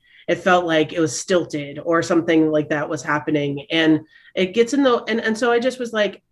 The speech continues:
I, I know, you know, and stepping into my truth and my, my experience there, um, empathy is so im-, crucial to interacting. And I just did a, a pod,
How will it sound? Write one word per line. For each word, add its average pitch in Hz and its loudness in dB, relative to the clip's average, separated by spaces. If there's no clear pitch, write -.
I, 208 0
I 196 2
know, 196 2
you 190 -4
know, 175 0
and 165 -2
stepping 175 -2
into 170 -4
my 156 -2
truth 165 -4
and 156 0
my, 147 -2
my 156 -6
experience 151 0
there, 147 -4
um, 139 -4
empathy 180 0
is 160 0
so 160 4
im-, 156 2
crucial 180 0
to 165 0
interacting. 185 -2
And 170 4
I 170 0
just 190 -4
did 185 2
a, 165 2
a 170 -4
pod, 175 0